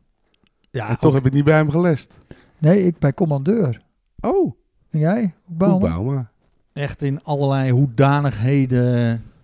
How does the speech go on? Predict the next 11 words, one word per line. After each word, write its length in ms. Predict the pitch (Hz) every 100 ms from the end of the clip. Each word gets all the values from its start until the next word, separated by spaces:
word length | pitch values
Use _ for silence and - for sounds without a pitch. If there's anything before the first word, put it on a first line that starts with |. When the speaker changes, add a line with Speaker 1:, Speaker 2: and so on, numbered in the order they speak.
| _ _
Speaker 1:
betrokken 560 | 120 - - 165 - 123
bij, 360 | 131 131 131
eh, 60 | 143
verenigingsleven. 1080 | - 139 139 139 123 127 131 131 123 127 127
Noem 180 | 147 151
het 100 | 139
maar 180 | 135
op. 200 | 143 139
En 160 | 147 123
Bob, 260 | 147 147 156
eh, 320 | 135 139